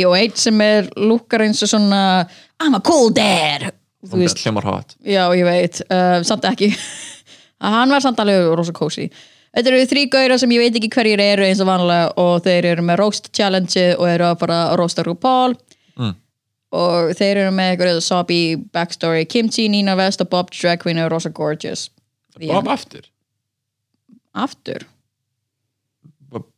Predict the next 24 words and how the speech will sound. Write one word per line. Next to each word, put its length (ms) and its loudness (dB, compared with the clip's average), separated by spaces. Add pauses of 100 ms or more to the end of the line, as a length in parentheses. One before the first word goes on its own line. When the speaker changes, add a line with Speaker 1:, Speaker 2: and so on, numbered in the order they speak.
Speaker 2:
Bob 200 -8
var 100 -2
í 60 -8
fyrsta 260 -6
þættinum 300 -8
líka. 140 -14 (840)
Speaker 1:
Já. 480 2 (1040)
Speaker 2:
Ok. 140 -18 (840)
Speaker 1:
Ok. 200 -4
Speaker 2:
They're 520 -6
running 260 0
out 120 2
of 60 -4
queens 340 0
quick. 340 -4 (140)
<laughs> 140 -6
Speaker 1:
Yeah, 280 4
they're 160 4
running 320 4
out 160 4
of 140 6
them 120 6
quick, 280 4
honey. 500 2